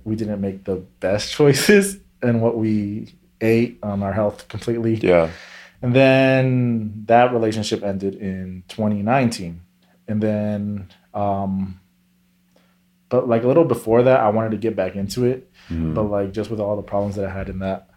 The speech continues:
Speaker 1: relationship, it, like, kinda, like, put it to the back pedal again.
Speaker 2: Yeah.
Speaker 1: And then once I, um,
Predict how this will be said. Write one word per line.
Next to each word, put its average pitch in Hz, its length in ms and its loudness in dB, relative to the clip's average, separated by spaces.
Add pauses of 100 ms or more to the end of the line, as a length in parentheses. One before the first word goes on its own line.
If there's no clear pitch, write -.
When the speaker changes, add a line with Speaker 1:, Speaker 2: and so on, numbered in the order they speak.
(100)
Speaker 1:
relationship, 123 760 2 (500)
it, 110 120 0
like, 104 220 0
kinda, 104 260 -4
like, 101 240 -12
put 110 120 -2
it 104 80 -6
to 113 40 -2
the 104 80 -2
back 104 240 -2
pedal 104 240 -6
again. 107 340 0 (300)
Speaker 2:
Yeah. 98 300 0
Speaker 1:
And 120 120 -4
then 120 240 2
once 127 600 -2
I, 110 880 2 (400)
um, 95 500 -6